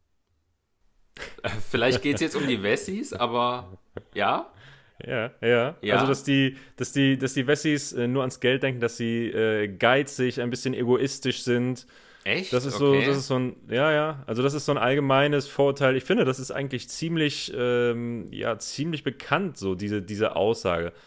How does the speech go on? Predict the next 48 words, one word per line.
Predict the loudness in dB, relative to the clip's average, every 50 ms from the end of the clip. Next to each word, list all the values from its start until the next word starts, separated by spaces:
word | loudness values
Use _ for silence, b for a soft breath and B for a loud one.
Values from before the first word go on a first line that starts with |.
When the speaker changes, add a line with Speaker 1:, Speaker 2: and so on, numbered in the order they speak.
| b b b b
Speaker 2:
Also, | -6 -2 0 0 0
vielleicht | -2 0 4 6 6 6 4
gibt | 0 -2 -2
es | 2
Speaker 1:
Echt? | 4
Speaker 2:
da | 4 6
auch | 6
noch | 6 4
einen | 2 0 0
Unterschied | 0 0 2 2 2 2 0 -4 -6
zwischen, | -2 -4 -2 0 0 0 -2 -4 B B B B B
zwischen | -4 -2 0 2
dem | 4 4 6
Speaker 1:
Okay. | 8
Speaker 2:
Nordosten | 10 10 10 8 8 6 6 6 6 0 0 2
und | 2 2 4 6
dem | 6 6 6 4 2 0 -4 -6 -10
Südosten, | -2 0 0 2 4 2 2 2 2 0 0
wo | 0 0
du | 0 0 2
herkommst. | 4 2 4 6 4 4 4 2 -2 -4 -4
<laughs> | -4 2 2
Speaker 1:
Mhm. | 2 2 2 0 -4 -6 -8 -10 -10 -10 -10 -10 B B B B B
Speaker 2:
Weiß | 2 4 4 4
ich | 4 2
nicht | 0 0 0
genau. | 2 2 4 2 2 0 -2 b b b b b b b
Aber | -2 0 0 2
genau, | 2 2 2 2 2 0
das | -2 -4
ist | -8 -10 -4
so | 0 2
Speaker 1:
Also | 4 4 4
vielleicht, | 6 6 6 6 6
Speaker 2:
auch | 2
eine | 0 0 2 2 0 0 -2 -6 -12 -20 -20 -20 -10
Speaker 1:
vielleicht | -2 0 0 0 0 -2
für | -4 -6
unsere | -4 -4 -6 -6
Zuhörer | -6 -2 0 2 4 4 4 4
nochmal, | 4 2 0 2 0 2 2 0 -2 -2 -2 -2 -2 -2 -2
äh, | -4
ich | -6 -6
komm | -6 -4 -4
aus | -4 -4 -2
Sachsen | -2 -2 -2 -2 -4 -8 -10 -10 -10
und | -8 -8 -10 -10 -10
du | -10 -10 -10 -10